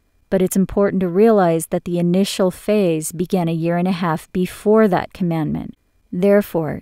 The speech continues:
the year twenty sixteen marks the completion of exactly seventy years, a time, times, and half a time from the rise of the eighth king, which is the beast that Babylon sits on. Twenty sixteen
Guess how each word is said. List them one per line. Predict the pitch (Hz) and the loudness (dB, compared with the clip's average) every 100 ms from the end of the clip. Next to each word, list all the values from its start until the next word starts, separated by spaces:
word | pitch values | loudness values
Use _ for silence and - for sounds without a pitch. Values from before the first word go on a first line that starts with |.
| 202 | -6
the | 190 | -4
year | 175 190 202 | 0 2 2
twenty | - 208 202 196 | 0 0 0 0
sixteen | - 202 - - 202 170 151 - | -2 -6 -6 -2 0 0 -4 -6
marks | 180 175 170 165 - | -4 0 0 -2 -8
the | |
completion | - 180 165 - 196 196 - 160 151 - | -6 -4 -4 -2 0 0 -2 -4 -4 -4
of | 175 160 | -4 -2
exactly | 160 170 - 170 185 - 214 214 | -2 -2 0 2 0 0 0 0
seventy | - 196 185 190 | 0 0 2 2
years, | 196 190 202 190 147 147 - - - | 0 2 4 4 2 -2 -6 -10 -8
a | 175 | -8
time, | - 165 170 185 | -4 -2 2 2
times, | - 202 185 190 | 0 0 2 2
and | 190 | 0
half | 175 190 196 | 2 0 0
a | 170 | -4
time | - 160 165 | -4 -4 -4
from | - 170 | -2 -2
the | 160 | -2
rise | 156 165 170 180 | 0 2 4 2
of | 170 | -2
the | 185 - | -2 0
eighth | 185 185 | 0 0
king, | - 202 175 151 147 - | 0 0 0 -2 -6 -2
which | 185 - | -2 0
is | 165 156 | -2 -2
the | 170 | -4
beast | 143 170 175 185 - - - | -4 0 2 2 -2 -8 -2
that | 180 170 | -2 0
Babylon | 170 165 165 165 156 156 | 0 0 2 0 0 0
sits | - - 190 - | 0 0 0 -2
on. | 160 - - 170 _ _ _ | -6 -6 -10 -14 _ _ _
Twenty | - 190 185 | -2 2 2
sixteen | 190 202 - - 190 185 | 2 -2 -4 -2 -2 -2